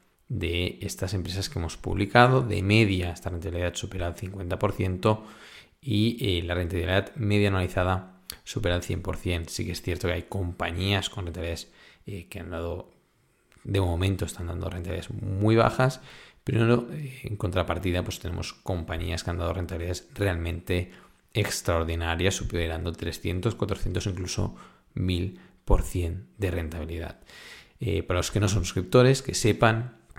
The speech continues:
que, eh, pueden ver el contenido de la última revista publicada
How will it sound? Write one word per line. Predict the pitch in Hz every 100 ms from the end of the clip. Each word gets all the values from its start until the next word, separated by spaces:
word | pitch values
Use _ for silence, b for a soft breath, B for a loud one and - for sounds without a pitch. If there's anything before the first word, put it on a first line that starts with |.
| 120
que, | 98 98 -
eh, | 104 90
pueden | - 107 92 92
ver | 90 90 -
el | 95 -
contenido | 87 85 92 104 120 127
de | 110
la | 90 87
última | - 90
revista | 85 82 - -
publicada | 92 92 - 113 107 110